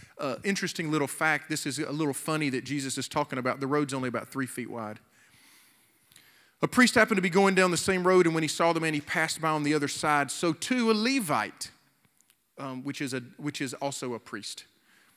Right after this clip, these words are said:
"when he came to the place and saw him pass by on the other side. But a Samaritan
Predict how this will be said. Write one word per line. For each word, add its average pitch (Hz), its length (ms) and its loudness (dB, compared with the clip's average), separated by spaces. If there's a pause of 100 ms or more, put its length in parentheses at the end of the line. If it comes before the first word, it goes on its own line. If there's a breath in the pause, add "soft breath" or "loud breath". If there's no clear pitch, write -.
(240 soft breath)
"when 165 180 4
he 180 100 2
came 180 360 0
to 170 120 -4
the 147 80 0
place - 360 -2
and 147 100 -6
saw 156 180 -2
him 139 100 -2
pass 147 260 -4
by 151 100 -4
on 139 140 0
the 135 100 0
other 151 100 -2
side. 131 280 -4
But 139 120 -2
a 131 60 -4
Samaritan 147 1040 -6